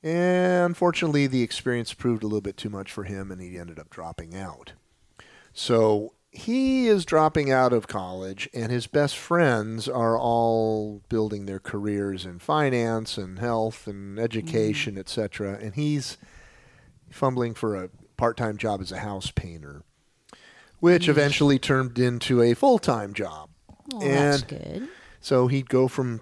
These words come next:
Speaker 1: paint job to paint job in his beat-up Dodge Dakota with nothing but a smile and a,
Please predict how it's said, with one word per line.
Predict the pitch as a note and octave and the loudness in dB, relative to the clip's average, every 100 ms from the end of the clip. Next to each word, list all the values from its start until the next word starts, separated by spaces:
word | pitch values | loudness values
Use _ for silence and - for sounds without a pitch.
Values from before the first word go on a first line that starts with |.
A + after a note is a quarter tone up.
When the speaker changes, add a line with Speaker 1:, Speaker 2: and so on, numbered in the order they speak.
| - | -4
Speaker 1:
paint | C3+ C3 | -4 -4
job | B2 B2 B2 A#2+ | -2 0 0 -2
to | |
paint | - A#2+ A2+ | -6 -6 -4
job | A2+ A2 A2+ | -4 -2 -2
in | G#2+ | -4
his | G#2 G2 | -8 -10
beat-up | - A2 A2+ A2 - | -8 -4 -2 -4 -8
Dodge | G#2+ G#2+ G#2 | -10 -10 -12
Dakota | G2+ - A2 F#2+ G#2 - _ _ - - _ _ _ _ _ _ _ - | -8 -2 -2 -2 -10 -14 _ _ -20 -20 _ _ _ _ _ _ _ -6
with | C#3 - | -6 -2
nothing | F#3+ A3 F#3 | -2 0 0
but | D#3+ | 2
a | D3 C#3 | 2 0
smile | - - C#3+ D3 D3 D3 | -4 -2 2 2 2 2
and | C#3 | 2
a, | C#3 | -2